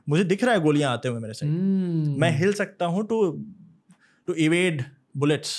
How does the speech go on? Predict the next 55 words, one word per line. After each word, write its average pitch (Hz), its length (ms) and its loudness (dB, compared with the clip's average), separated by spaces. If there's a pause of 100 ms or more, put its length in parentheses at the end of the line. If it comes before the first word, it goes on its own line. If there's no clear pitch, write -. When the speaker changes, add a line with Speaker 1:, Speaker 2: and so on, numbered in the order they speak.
(200)
Speaker 2:
हम्म, 160 400 0
मेटावर्स। 131 720 2
ये 175 360 4
एक्चुअल 185 280 4
मेटावर्स 156 360 6
की 143 60 4
Speaker 1:
एक्चुअल 135 200 4
Speaker 2:
शुरुआत 120 220 4
है। - 60 0
Speaker 1:
मेटावर्स, - 300 -4
राइट। 135 260 -6
मतलब 175 240 2
वो 180 420 0 (340)
ऐसा 131 200 0
नहीं 202 100 4
है 214 60 2
कि 214 60 2
मैं 202 120 2
किसी 185 180 0
दूसरी 156 240 0
दुनिया 151 320 0
में 180 60 0
हूँ, 135 100 0
मैं 135 80 0
अपनी 185 240 4
ही 233 80 6
दुनिया 165 240 0
में 110 100 -8
हूँ, - 120 -16 (100)
इसी 185 220 2
रूम 208 180 2
में 156 140 0
हूँ 120 160 -4
मैं, 135 180 -12 (420)
मुझे 151 180 2
यही 190 280 2
रूम 208 200 2
की 202 100 0
बाउंड्रीज 147 400 0
दिख 127 180 -6
रही 117 180 -8
हैं, 185 260 -10
लेकिन 160 440 -2
मतलब 175 300 -2
उन, 175 160 -2
in, 170 500 -4
let's 151 160 -2
say, 180 80 -2
इन 196 160 2
दीवारों 147 340 2
से 175 140 0
गोलियां 143 320 -2
निकल 120 180 -4
रही 107 160 -12
हैं 127 100 -16